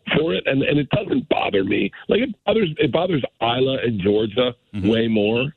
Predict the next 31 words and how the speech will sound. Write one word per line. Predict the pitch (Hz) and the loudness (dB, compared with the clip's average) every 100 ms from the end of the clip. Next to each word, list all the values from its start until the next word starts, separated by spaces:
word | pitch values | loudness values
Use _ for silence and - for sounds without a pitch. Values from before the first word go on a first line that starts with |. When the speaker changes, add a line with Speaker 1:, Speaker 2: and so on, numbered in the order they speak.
| - | 0
Speaker 1:
like, | 110 95 | 0 0
way | 98 104 104 | 0 2 2
more, | 110 101 120 143 _ - - | 2 2 2 -2 _ -18 -2
but | 139 | -2
it | |
doesn't | - 185 123 | 0 -2 0
bother | - - - - | -2 -2 -2 0
me. | 90 92 | 0 0
I, | 117 | -2
I, | - 135 135 - | -2 0 -2 0
I, | 117 131 113 - - - - - | 0 0 -2 -8 -20 -20 -20 -6
I | - 104 110 | 0 2 2
love | 95 - 85 | 2 0 2
it. | 82 - | 0 0
I | 135 | 2
love | 139 123 127 120 110 | 4 2 2 0 0
interacting. | 117 110 107 104 110 104 | 2 4 2 0 0 2
I | |
love | 95 107 104 95 - | 2 2 2 0 0
all | 95 95 | 2 2
of | 92 | 2
it, | 98 - _ _ _ _ - | 2 0 _ _ _ _ 0
but, | 110 104 | 2 2
uh, | 101 - | 0 0
it's | 110 | 2
gotta | 110 101 | 2 2
be | 98 | 2
confusing | 98 104 104 98 90 | 2 4 2 2 2
being | 98 92 | 0 2
my | 98 - | -2 0
daughter. | 90 - - - - | -2 -2 -10 -8 -8